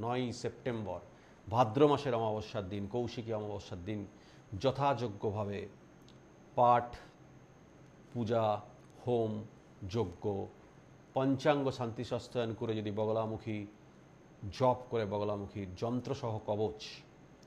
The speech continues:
যন্ত্রম হচ্ছে গিয়ে দেবীর জ্যামিতিক রূপ, ধারণ যন্ত্রম সহ দেবীর কবচ যদি ধারণ করা হয়, আপনারা অতি অবশ্যই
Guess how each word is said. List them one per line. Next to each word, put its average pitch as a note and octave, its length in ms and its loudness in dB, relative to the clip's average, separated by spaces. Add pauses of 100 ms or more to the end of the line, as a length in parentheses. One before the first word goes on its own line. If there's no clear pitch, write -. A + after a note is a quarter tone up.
(140)
যন্ত্রম B2+ 480 2
হচ্ছে A#2 340 -4
গিয়ে G#2 180 -2
দেবীর G#2+ 340 -4 (200)
জ্যামিতিক G#2 420 -4 (120)
রূপ, F#2 160 -8 (1120)
ধারণ C3 380 6
যন্ত্রম B2 440 0
সহ A2 260 -4
দেবীর G#2 380 -4
কবচ A#2 380 0
যদি G#2+ 120 -2
ধারণ G2 320 -6
করা F#2+ 180 -6
হয়, F#2+ 180 -6
আপনারা F#2+ 440 -8
অতি C3 340 -4
অবশ্যই G#2+ 520 -4